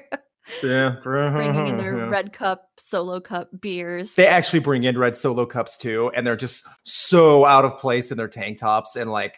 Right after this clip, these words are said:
Speaker 1: the weird
Speaker 2: <laughs>
Speaker 1: gelled hair. And everyone
Speaker 2: Oh,
Speaker 1: else is
Speaker 2: yeah.
Speaker 1: either wearing completely black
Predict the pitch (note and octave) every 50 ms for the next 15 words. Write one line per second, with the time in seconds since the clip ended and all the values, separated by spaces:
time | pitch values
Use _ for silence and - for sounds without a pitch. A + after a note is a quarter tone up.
0 | _ - B2 B2 C3+ A#2+ A2+ A#2 A2+ A2 A2 A2 G#2 - A2+ A2 G#2+ G#2 G#2+ G#2
1 | G2+ G2+ G2+ G2+ G#2+ G#2+ - - D#3 G#3+ A3+ - _ - - C3 C3 - - D#3
2 | D3 E3 D#3 D3 C#3 C#3 C#3 C#3 - F3 - - - D3+ D3 C#3+ C#3 B2 - -
3 | - - _ D3 D#3 D#3 D3+ D3 C#3+ D#3 C3 - - - F3+ G#3+ G#3 G#3+ A3+ A3+
4 | F#3 A3 A3 G#3+ G#3+ G#3 G#3 -